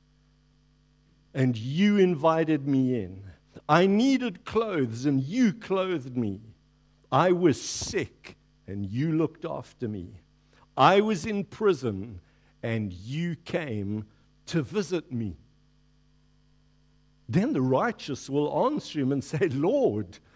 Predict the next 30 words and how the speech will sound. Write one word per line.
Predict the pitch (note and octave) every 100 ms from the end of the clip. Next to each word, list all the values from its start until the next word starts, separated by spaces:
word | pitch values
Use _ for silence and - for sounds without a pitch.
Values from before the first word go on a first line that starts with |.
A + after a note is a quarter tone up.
| _
when | - C#3 B3+ C4+
did | C#4 G3+
we | F3 A3 B3
see | - G3+ G#3+
you | G3+ E3+ A#3 A#3+ E3+ G3 F#3+ -
hungry | - A3+ B3+ A#3+ G3+ F3+
and | D3+ D3+
feed | - A#3+ C4 G#3
you, | E3+ D#3
and | C3+ C3
thirsty | - C4 C4 - A3
and | C#3+ D3
give | F3+ G#3
you | G3+
something | - G#3+ G#3+
to | D3+
drink? | B2+ C3+ B3 F3+ G#2+ - - _ _ _ _ _ _ _
When | D3 B3 D4+
did | D4+ D4
we | C4+ B3+
see | - A#3 B3+ B3
you | F#3+
as | D#3+ C#3+
a, | D#3 C#3 - -
a | C#3+
foreigner | - - - A3+ A#3+ G#3 F3 D#3 B2
and | A#2+
invite | B2+ A#2+ A2 E3+ F#3+ E3+ -
you | D#3 C#3
in, | D3+ G#2+ F#2 G#2